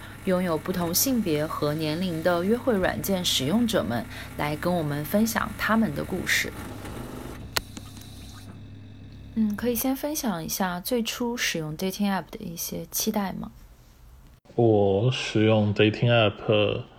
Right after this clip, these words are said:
Speaker 2: 大概有一年多了吧。最初主要是因为我接到了一个工作上的任务，因为我的工作是游戏策划，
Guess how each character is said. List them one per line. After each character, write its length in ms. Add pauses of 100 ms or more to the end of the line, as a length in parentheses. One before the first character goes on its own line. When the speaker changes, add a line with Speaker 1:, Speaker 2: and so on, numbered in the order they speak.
(580)
Speaker 2:
大 200
概 120
有 220
一 80
年 260
多 160
了 80
吧。 220 (680)
最 160
初 140
主 220
要 180
是 240
因 140
为 280 (640)
我 140
接 180
到 140
了 120
一 100
个 260
工 240
作 100
上 160
的 60
任 220
务， 480
因 120
为 60
我 220
的 40
工 220
作 160
是 520
游 140
戏 120
策 160
划， 200